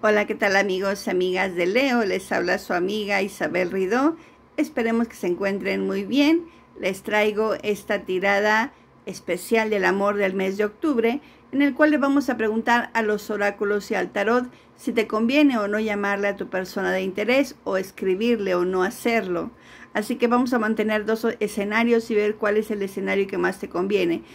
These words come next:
Si mantener tu status quo o seguir como siempre, o escribirle, llamarle y pasar a la acción. Vamos a comenzar con muchísimas ganas. Sol, Luna, Ascendente o Venus. Tirada general, toma lo que te resuene.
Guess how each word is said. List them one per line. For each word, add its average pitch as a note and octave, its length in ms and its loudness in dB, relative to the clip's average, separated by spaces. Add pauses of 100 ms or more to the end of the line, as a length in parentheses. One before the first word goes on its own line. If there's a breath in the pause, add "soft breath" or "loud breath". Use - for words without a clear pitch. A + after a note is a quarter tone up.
(160 loud breath)
Si - 160 0
mantener A3 480 2
tu A3+ 80 2
status G#3+ 520 -2
quo C#4 260 2
o A3 80 4
seguir G3 320 -4
como F#3+ 500 -4
siempre, B3 680 0 (280 loud breath)
o A3+ 100 2
escribirle, A3 720 2
llamarle F#3 560 0
y F3+ 60 2
pasar F3+ 400 -6
a D#3 80 0
la - 120 -2
acción. - 320 -8 (400 loud breath)
Vamos C#4+ 200 4
a E4+ 80 2
comenzar C#4+ 260 2
con C#4+ 120 4
muchísimas B3+ 480 0
ganas. C#4 400 2
Sol, B3 260 0
Luna, B3 260 0
Ascendente G#3 800 -4
o G#3 60 -2
Venus. B3+ 480 -2 (360 soft breath)
Tirada G#3+ 360 2
general, G3 480 -2
toma G#3+ 240 -4
lo F3+ 120 -2
que F#3 120 -6
te F3+ 140 -6
resuene. A#3+ 720 0